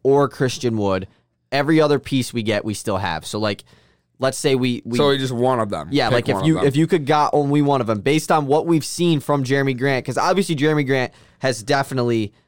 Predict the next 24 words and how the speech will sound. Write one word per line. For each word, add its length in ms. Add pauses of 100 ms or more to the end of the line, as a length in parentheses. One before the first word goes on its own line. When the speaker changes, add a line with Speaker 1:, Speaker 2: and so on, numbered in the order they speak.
(140)
Speaker 2:
Been 360
Speaker 1:
been 180
Speaker 2:
great. 120
Speaker 1:
better 260
than 180
expected. 560
Speaker 2:
Yeah, 300
Speaker 1:
Yes. 140
Speaker 2:
he's 120
been 200
super 360
good 160
Speaker 1:
So, 260
Speaker 2:
this 80
season. 120
Speaker 1:
I 60
mean, 240 (720)
who 160
would 180
you 160
have 120
rather 440
got 340
done 340